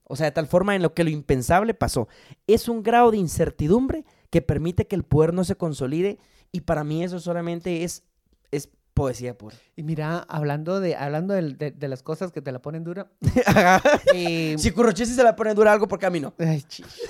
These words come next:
Speaker 2: <laughs> Em, la, la narrativa del fraude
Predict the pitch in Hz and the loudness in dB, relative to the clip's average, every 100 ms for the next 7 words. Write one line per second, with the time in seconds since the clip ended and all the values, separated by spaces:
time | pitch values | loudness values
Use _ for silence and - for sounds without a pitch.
0 | 415 359 359 - 1077 1077 1077 831 - 855 | -14 -20 -20 -16 -12 -12 -2 -2 0 0
1 | 370 185 180 170 165 156 156 156 143 - | 2 4 4 4 2 2 0 -2 -6 -12
2 | _ _ _ _ _ _ - 160 180 170 | _ _ _ _ _ _ -4 0 2 4
3 | 160 160 151 147 147 143 143 131 _ _ | 2 0 0 -2 -2 -4 -6 -12 _ _
4 | _ _ _ _ _ _ _ - 156 156 | _ _ _ _ _ _ _ -8 -4 -2
5 | 156 147 143 - 175 208 233 208 185 190 | -2 -2 -4 -6 -8 -8 -10 -12 -10 -8
6 | 208 220 | -10 -12